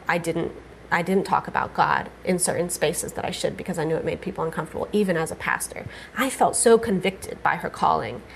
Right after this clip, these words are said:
and so convicted by her boldness. Um, and so I, I, I, I, I moved forward in a way that was determined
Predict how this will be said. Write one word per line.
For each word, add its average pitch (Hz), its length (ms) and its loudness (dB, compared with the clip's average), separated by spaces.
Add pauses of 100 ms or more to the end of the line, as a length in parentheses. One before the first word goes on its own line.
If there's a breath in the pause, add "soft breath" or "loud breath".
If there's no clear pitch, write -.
(220 loud breath)
and 180 140 2
so 196 160 6
convicted 175 580 0
by 156 140 2
her 165 140 -4
boldness. 170 580 -2 (300 loud breath)
Um, 170 360 2
and 160 220 0
so 170 640 4
I, 165 460 2 (260)
I, 165 400 2 (180)
I, 208 120 4 (200)
I, 196 320 2 (880)
I 190 40 8
moved 240 360 8
forward 208 600 6
in 165 100 4
a 165 80 2
way 175 460 4 (440 loud breath)
that 180 340 4 (920)
was 185 380 4 (100)
determined 202 960 4